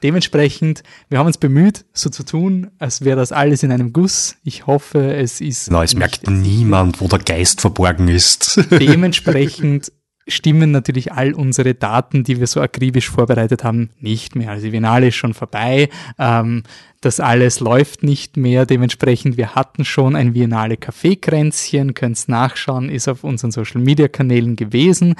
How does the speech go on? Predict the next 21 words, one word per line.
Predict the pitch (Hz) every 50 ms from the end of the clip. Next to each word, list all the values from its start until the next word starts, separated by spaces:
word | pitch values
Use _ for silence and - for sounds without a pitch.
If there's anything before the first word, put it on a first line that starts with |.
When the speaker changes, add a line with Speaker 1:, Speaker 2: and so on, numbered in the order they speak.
| - - - -
Speaker 1:
Wenn | - 131 123 123 127
ihr | 156 139 120
das | 117 117 -
verpasst | - - 120 - 123 123 131 - - -
habt, | 139 131 123 - -
schaut's | - - 123 127 - -
einfach | 135 120 113 131 113
auf | 113 113
unserer | 120 110 123 - 113
Website | 110 113 - - - - 127 113 - -
auf | 117 -
die | - - 113
nächsten | 120 127 160 - - - 170
sozialen | 151 - 151 - - - 127 120 123 123
Events. | 127 120 113 113 117 113 - - - - - _
Wir | - 127 110
freuen | - - - 110 110 123
uns | 123 110
auf | 123 107 -
jeden | 107 110 120 113
Fall, | - 113 110 110